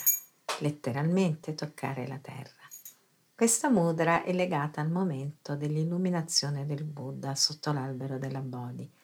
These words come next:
quando chiama la terra a testimoniare. La mano destra è appoggiata al ginocchio,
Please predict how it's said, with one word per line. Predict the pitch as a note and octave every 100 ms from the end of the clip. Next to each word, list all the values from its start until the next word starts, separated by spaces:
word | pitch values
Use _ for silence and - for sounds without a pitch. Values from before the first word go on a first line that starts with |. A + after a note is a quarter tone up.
| _ _ _ _ -
quando | - F#3 C#3+ D3+
chiama | G#3 G3 C#3 E3
la | A3
terra | - C3 - - -
a | - D3+
testimoniare. | - - - C#3+ C3+ C3+ B2+ C3+ D3 D3+ _ _ _ _ _ _ E3
La | F3+
mano | A#3+ D4 E3+
destra | C#3 C#3+ - - D#3
è |
appoggiata | D#3 E3 D#3 E3 D#3+
al | D#3
ginocchio, | D3+ D#3 C#3+ C#3+ - - -